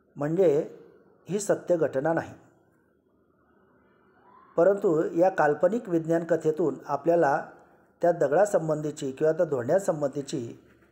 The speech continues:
अधिक माहिती आपल्याला या ठिकाणी दिलेली आहे. सजीव आणि निर्जीव यांच्यातील फरक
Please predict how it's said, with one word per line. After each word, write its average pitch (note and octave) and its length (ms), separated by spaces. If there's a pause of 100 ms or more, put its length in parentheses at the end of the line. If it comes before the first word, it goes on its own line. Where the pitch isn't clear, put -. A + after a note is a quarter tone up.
(140)
अधिक E3 340
माहिती C3+ 600
आपल्याला E3+ 300
या F#3+ 120
ठिकाणी D3 340
दिलेली B2+ 380
आहे. - 220 (1400)
सजीव F3 480
आणि G3 200
निर्जीव D#3+ 380 (880)
यांच्यातील G3+ 460
फरक E3 380